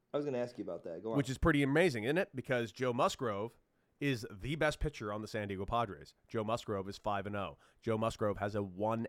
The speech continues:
Speaker 2: eight E R A. And when Joe Musgrove beats Corey Burns tonight,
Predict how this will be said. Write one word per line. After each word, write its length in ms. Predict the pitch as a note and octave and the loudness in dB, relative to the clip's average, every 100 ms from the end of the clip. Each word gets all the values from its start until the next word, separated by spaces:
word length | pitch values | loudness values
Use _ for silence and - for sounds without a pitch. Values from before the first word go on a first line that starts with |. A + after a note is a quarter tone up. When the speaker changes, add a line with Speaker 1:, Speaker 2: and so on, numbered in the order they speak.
| _ A2 | _ -4
Speaker 2:
eight 220 | A#2 - | -4 -4
E 160 | A2+ A#2 | -4 0
R 200 | A2+ A2 | 2 2
A. 220 | G2 D#2 - - - | 0 -4 -12 -18 -10
And 120 | G2+ | -6
when 180 | F#2+ F2+ | -6 -2
Joe 200 | G#2 A#2+ | 2 2
Musgrove 600 | A#2 A#2+ - B2 A2+ F2 | 2 0 0 0 0 -2
beats 240 | A#2 - | -8 -10
Corey 320 | - C3+ C3 | -6 -2 -2
Burns 380 | A2 A#2 C3+ - | 0 0 0 -2
tonight, 380 | D#3 C#3 D3 | -2 2 0